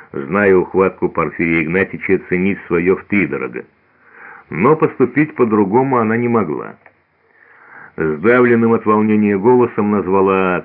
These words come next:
цену, назначенную дедом. Скобеев от удовольствия даже подпрыгнул. "Продешевил жмот!" с азартом закричал он. И как еще продешевил-то?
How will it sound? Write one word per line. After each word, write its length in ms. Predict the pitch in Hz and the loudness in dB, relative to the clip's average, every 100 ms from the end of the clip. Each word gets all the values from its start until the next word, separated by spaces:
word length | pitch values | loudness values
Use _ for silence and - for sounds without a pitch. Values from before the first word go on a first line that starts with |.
| - | -4
цену, 260 | 113 123 117 | 0 0 0
назначенную 720 | 104 80 90 95 - 98 92 | -2 -2 -2 -2 -2 -2 -2
дедом. 480 | 71 65 58 55 - _ _ _ _ _ - - | -2 -8 -8 -16 -18 _ _ _ _ _ -20 -10
Скобеев 640 | - 80 85 117 110 - | -4 -2 2 2 2 0
от 100 | - | -2
удовольствия 600 | 92 92 101 101 - 90 | -2 2 2 0 0 -2
даже 300 | 85 87 90 | 0 -4 -4
подпрыгнул. 680 | 90 - - 78 58 57 53 _ _ _ _ _ - - - - - | -6 -6 -4 -6 -6 -16 -20 _ _ _ _ _ -20 -20 -20 -20 -2
"Продешевил 1000 | 123 160 196 - 208 175 117 110 104 87 | 0 2 2 2 2 4 4 4 2 0
жмот!" 500 | 87 98 95 92 - - - - | -2 0 2 0 -6 -20 -20 -8
с 20 | 92 | -4
азартом 540 | 87 90 87 80 80 | -2 -2 -4 -4 -6
закричал 520 | 82 87 82 87 80 | -6 -6 -4 -2 -2
он. 220 | 78 76 - _ - | -2 -6 -12 _ -6
И 160 | 123 156 | -2 0
как 360 | 151 90 - | 0 -2 -2
еще 320 | 76 - 76 | -10 -8 -8
продешевил-то? 920 | 73 76 78 - 80 71 65 - 64 | -6 -8 -8 -6 -6 -6 -8 -10 -10